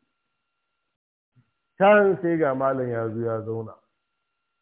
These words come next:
Da wai ga ya kalli sarki, ya kalli jama'a, ya kalli shi, ya ce, "Kai, dama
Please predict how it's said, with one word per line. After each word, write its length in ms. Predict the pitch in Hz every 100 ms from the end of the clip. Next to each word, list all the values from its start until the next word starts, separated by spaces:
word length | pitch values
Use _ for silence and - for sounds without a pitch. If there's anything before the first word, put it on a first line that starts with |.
| _ _ _ _ _ _ _ _ _ _ _ _ _ _
Da 180 | 104 123
wai 220 | 135 143
ga 120 | 123
ya 80 | 123
kalli 300 | 123 110 110 113
sarki, 280 | 120 123 127
ya 80 |
kalli 280 | 123 113 120 110
jama'a, 240 | 117 117
ya 80 | 110
kalli 300 | 110 107 107
shi, 80 | 107
ya 60 |
ce, 220 | 104 113 - -
"Kai, 220 | 131 143 _ _ _ _ _ _ _ _ _ _ _ _ _
dama 400 | 104 135 127 123